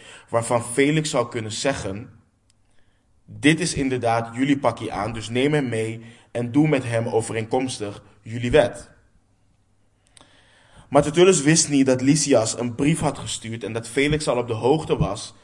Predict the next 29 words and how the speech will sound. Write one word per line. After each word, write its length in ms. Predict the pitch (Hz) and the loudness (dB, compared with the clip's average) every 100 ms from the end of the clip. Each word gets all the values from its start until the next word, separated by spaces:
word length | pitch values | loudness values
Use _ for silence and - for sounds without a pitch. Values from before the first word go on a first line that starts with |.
| _ | _
van 160 | - 117 | -10 -6
wat 140 | 113 | -4
er 80 | 113 | -4
aan 60 | 113 | -6
de 60 | |
hand 240 | 110 123 117 | -2 -4 -4
was. 360 | 95 98 - _ _ _ _ - - | -10 -14 -20 _ _ _ _ -20 -4
Maar 200 | 120 120 | 0 2
ondanks 580 | - 202 214 196 180 - | 4 4 8 6 6 0
dat 500 | 123 135 - - - _ | 2 2 0 -10 -20 _
heeft 540 | - 110 123 139 147 147 | -14 -6 -2 -2 -2 -4
de 80 | |
advocaat 520 | - 123 120 117 110 110 | -4 -4 -6 -6 -6 -6
het 100 | 110 | -10
slim 260 | - 107 | -8 -10
gespeeld. 440 | 107 - 135 107 90 - _ - - _ | -10 -10 -8 -8 -10 -18 _ -20 -20 _
Want 140 | 123 | -4
als 220 | 131 127 - | -2 -2 2
Paulus 480 | 156 185 190 165 - | 2 4 2 -2 0
inderdaad 840 | 160 156 135 117 135 160 123 117 | 2 2 0 0 2 4 2 0
een 140 | 113 123 | -6 2
oproer 520 | 170 175 185 143 127 120 | 4 4 0 0 0 -4
had 200 | 117 - | -8 -8
ge-, 100 | - | -10
voor 240 | 110 127 | -10 -6
een 100 | 127 | -2
oproer 340 | 135 151 185 147 | 0 -2 -2 -4
had 140 | 110 | -4
gezorgd, 420 | 107 104 107 123 | -10 -8 -6 -6